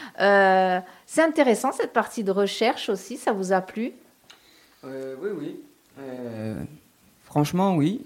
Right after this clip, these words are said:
Speaker 2: C'était, euh, assez complexe sur, euh, les recherches et, et d'intégrer, on va dire, euh, tout ça à, à un manga.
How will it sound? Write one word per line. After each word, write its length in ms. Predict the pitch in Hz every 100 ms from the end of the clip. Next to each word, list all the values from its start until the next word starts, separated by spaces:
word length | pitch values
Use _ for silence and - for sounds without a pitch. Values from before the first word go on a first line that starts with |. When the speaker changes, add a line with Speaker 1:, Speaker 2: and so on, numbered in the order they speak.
| -
Speaker 2:
C'était, 560 | - 123 123 - 139 135
euh, 340 | 123 117 113 110
assez 300 | 120 - 147
complexe 720 | 139 123 139 139 - - 123
sur, 320 | - 120 120
euh, 260 | 117 113 113
les 140 | 113
recherches 760 | 113 113 - 117 117 113 -
et, 460 | 110 107 110 113 - - -
et 100 | 123
d'intégrer, 600 | 127 123 127 123 131 131
on 100 | 120
va 140 | 120
dire, 200 | 117 123 120
euh, 340 | 113 113 110 113 - _ _ _ _
tout 160 | - 131
ça 240 | - 139
à, 880 | 131 120 113 110 107 104 98 - - - -
à 80 |
un 100 | 113
manga. 480 | 117 117 117 117 175